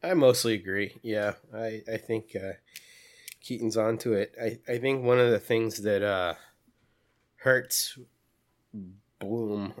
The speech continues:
at this point, or the Red Sox, I guess I should say, it doesn't hurt Bloom, but when they fire Bloom after this year, um, the farm system isn't nearly as good as it has been after,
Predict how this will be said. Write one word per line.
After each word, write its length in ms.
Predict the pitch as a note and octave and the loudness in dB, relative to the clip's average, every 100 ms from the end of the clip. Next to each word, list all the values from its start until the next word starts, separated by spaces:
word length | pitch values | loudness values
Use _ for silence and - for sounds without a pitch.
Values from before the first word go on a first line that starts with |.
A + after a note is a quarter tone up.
| - | -10
at 260 | F#2+ G#2+ | -8 -6
this 200 | A#2 A#2 | -4 -4
point, 400 | - - F#2+ F#2+ | -4 -4 -4 -4
or 200 | G#2 G2+ | -4 -4
the 100 | F#2+ | -4
Red 240 | F#2+ G2+ - | -4 -4 -4
Sox, 380 | F#2+ F2+ - | -6 -6 -8
I 80 | F#2+ | -8
guess 300 | F2+ F#2 - | -6 -6 -6
I 60 | - | -12
should 180 | - F#2+ | -10 -8
say, 160 | G2+ | -6
it 100 | F2+ | -6
doesn't 240 | G#2+ G2 F#2+ | -8 -10 -8
hurt 260 | A2 F2+ | -10 -10
Bloom, 320 | G2+ G2+ F2 F#2+ | -8 -8 -8 -10
but 240 | G2 G2 | -8 -6
when 160 | G#2+ A2 | -4 -4
they 120 | G2+ | -4
fire 400 | - B2 B2 G#2+ | -2 0 0 0
Bloom 460 | A2 A#2+ A2 F#2+ - - - - - | -2 -2 -2 -2 -10 -20 -20 -20 -6
after 320 | G2+ G#2+ A2 | -4 -2 -4
this 300 | G2 F#2+ - | -4 -4 -6
year, 440 | A#2 A#2+ G#2 G#2 - _ _ _ - | -2 0 2 0 -6 _ _ _ -10
um, 500 | G2+ G#2+ G2 F2+ F#2 _ _ - | -4 -2 -2 -6 -10 _ _ -12
the 100 | A2+ | -6
farm 360 | - C3 C3+ | 0 2 2
system 420 | - C#3 - C3 | 0 -2 0 0
isn't 220 | A#2 A#2 - | 0 -2 -4
nearly 420 | G#2 A2+ A2+ A2+ | 0 0 0 0
as 120 | G2+ | -4
good 320 | - G#2 A#2 - _ | -4 -4 -4 -8 _
as 320 | G2+ G#2 G#2 G#2+ | -8 -6 -4 -4
it 220 | G#2+ - | -6 -8
has 280 | A2+ G#2 F2+ | -6 -6 -6
been 300 | - G#2+ A2 - - | -4 -4 -4 -12 -12
after, 640 | G#2 G#2+ - G#2 G2 F2+ | -8 -8 -6 -4 -4 -6